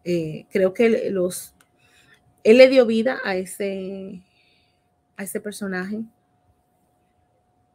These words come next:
Eh, me fascinó cómo él trabajó. Uno de los mejores artistas que,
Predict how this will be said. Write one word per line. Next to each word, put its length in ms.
Eh, 360
me 260
fascinó 600
cómo 240
él 80
trabajó. 580
Uno 220
de 60
los 160
mejores 400
artistas 420
que, 400